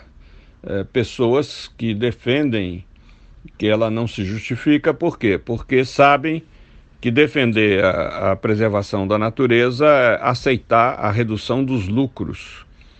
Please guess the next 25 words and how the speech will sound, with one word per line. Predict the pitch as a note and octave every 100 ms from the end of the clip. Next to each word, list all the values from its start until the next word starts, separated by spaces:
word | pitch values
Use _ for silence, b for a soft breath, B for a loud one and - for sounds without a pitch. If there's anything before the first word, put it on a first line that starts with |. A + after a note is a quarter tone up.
| b b -
eh, | - G2
das | G2 A2 G#2+
empresas | B2 - G#2 A2 C3+ G#2+ G2+ F#2+
e | G#2
das | G#2+ -
pessoas | G#2+ - A2+ G2
mais | G#2+ G#2 -
ricas | G#2+ A2 G#2+
do | A#2+
mundo. | G#2+ G2+ - - - - - b b b b b b
Se | - - G#2
você, | G#2 A2 - B2 A#2+ G#2+ F#2+
por | - G#2
exemplo, | G#2 A2 A2+ - G2+ G2 F2 - b b -
tá | A#2+
convencido | - C3+ A#2 A#2 - A#2+ G#2+ F2 F#2+ - - b b - -
de | G2 G#2+
que | A#2+
as | A2+
nações | A#2 A2 C#3 C3+ A#2
indígenas | A2+ G2+ B2+ G#2+ G#2+ G#2+
que | -
habitam | G2 G2 A#2+ - A2
a | G#2
Amazônia, | G2+ G2 G#2 A2+ G#2+ F2+